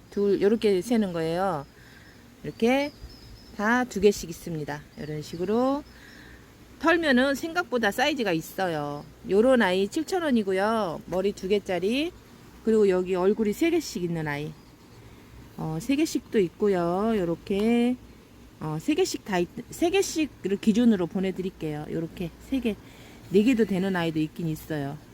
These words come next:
근데 두 개밖에 없네요. 네 개 있는 아이는. 요렇게 얼굴 세 개 이상 있는 아이, 요 아이 만 원입니다.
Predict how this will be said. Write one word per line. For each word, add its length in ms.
근데 480
두 120
개밖에 380
없네요. 440
네 140
개 120
있는 220
아이는. 400
요렇게 460
얼굴 300
세 160
개 160
이상 260
있는 260
아이, 400
요 80
아이 240
만 280
원입니다. 680